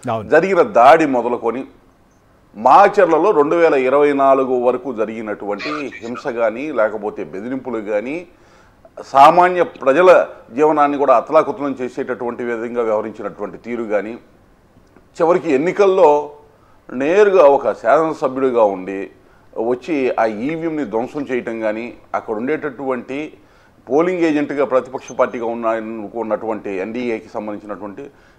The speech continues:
Speaker 2: తెలుగుదేశం పార్టీ కానీ, అలాగే మిగతా, ఆ, పక్షాలకు సంబంధించినటువంటి పోలింగ్ ఏజెంట్లుగా ఉన్నటువంటి వాళ్ళందరినీ బెదిరించినటువంటి తీరు కానీ, వాళ్ళని గాయపరిచిన తీరు కానీ, ఒక మహిళని దుర్భాషలాడినటువంటి విధానం కానీ, ఇవన్నీ చూసిన తర్వాత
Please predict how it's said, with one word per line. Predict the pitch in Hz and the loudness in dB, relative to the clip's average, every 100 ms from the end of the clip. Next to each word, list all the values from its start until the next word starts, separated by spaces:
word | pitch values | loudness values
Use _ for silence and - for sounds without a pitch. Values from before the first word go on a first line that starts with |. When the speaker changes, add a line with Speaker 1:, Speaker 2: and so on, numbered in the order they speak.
| - | -10
Speaker 2:
తెలుగుదేశం | 120 123 127 127 | -6 -2 -2 -4
పార్టీ | 113 113 117 | -2 -2 -2
కానీ, | 107 117 143 139 | -8 -8 -6 -2
అలాగే | 113 117 113 95 - - _ - | -2 -2 -4 -6 -8 -18 _ -10
మిగతా, | 117 131 139 107 - - | -8 2 4 4 2 -2
ఆ, | 113 | -2
పక్షాలకు | - 113 170 160 147 131 | -2 -2 4 6 4 2
సంబంధించినటువంటి | 156 139 139 139 135 131 120 123 120 | -2 -2 -4 -6 -4 -4 -4 -6 -6
పోలింగ్ | - 131 135 | -6 -4 -4
ఏజెంట్లుగా | 131 127 117 123 | -4 -6 -6 -6
ఉన్నటువంటి | 117 117 110 113 104 | -4 -6 -8 -8 -2
వాళ్ళందరినీ | 104 104 107 107 104 | -2 -2 -4 -8 -10
బెదిరించినటువంటి | 92 95 104 117 123 110 107 104 95 | -10 -10 -10 -12 -10 -10 -8 -10 -12
తీరు | 101 107 | -12 -8
కానీ, | 104 101 117 | -4 -4 -2
వాళ్ళని | 123 101 98 90 | -2 -2 -2 -2
గాయపరిచిన | 104 117 131 127 107 | -2 -2 -6 -8 -14
తీరు | 101 110 | -10 -10
కానీ, | 104 98 117 139 _ _ _ - | -6 -6 -8 -12 _ _ _ -2
ఒక | 139 | 0
మహిళని | 135 165 180 214 202 135 | 4 2 2 -2 -2 0
దుర్భాషలాడినటువంటి | 139 160 175 170 160 151 147 143 131 | 4 6 6 6 4 2 -2 -4 -4
విధానం | 117 123 123 | 0 2 2
కానీ, | 123 147 | -2 -4
ఇవన్నీ | 139 220 - | -4 -4 -6
చూసిన | 208 208 | -8 -6
తర్వాత | 180 120 107 95 | -2 2 2 2